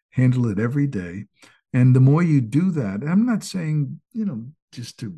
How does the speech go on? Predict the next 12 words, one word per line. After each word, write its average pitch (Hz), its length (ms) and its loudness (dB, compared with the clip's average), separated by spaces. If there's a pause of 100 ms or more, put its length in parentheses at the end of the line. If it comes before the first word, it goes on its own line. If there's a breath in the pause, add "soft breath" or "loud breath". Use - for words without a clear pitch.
(220)
you 139 160 -10
know, 92 100 -12 (400)
become 113 800 -6
a 107 80 -14
prisoner 143 580 -4
of 71 140 -16
life 90 380 -16
and 95 100 -8
just 98 260 -12
do 101 180 -4
all 95 200 -6
these, 90 260 -10